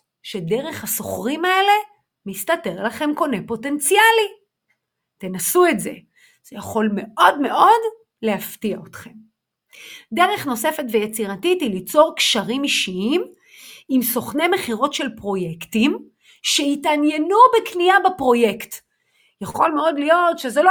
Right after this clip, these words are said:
יתאים להם, אבל יעניין אותם לקנות דירת יד שנייה שיכולה להיות רלוונטית לכם.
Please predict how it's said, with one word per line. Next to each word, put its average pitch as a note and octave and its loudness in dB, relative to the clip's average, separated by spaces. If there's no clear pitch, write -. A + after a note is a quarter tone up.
יתאים G#4 0
להם, E4 -4
אבל B3+ 6
יעניין G#3+ -4
אותם F#4+ -2
לקנות B3 -6
דירת G3 -8
יד D#4 0
שנייה A#3 -4
שיכולה C4+ -4
להיות G4+ -6
רלוונטית G4+ 0
לכם. D4+ 0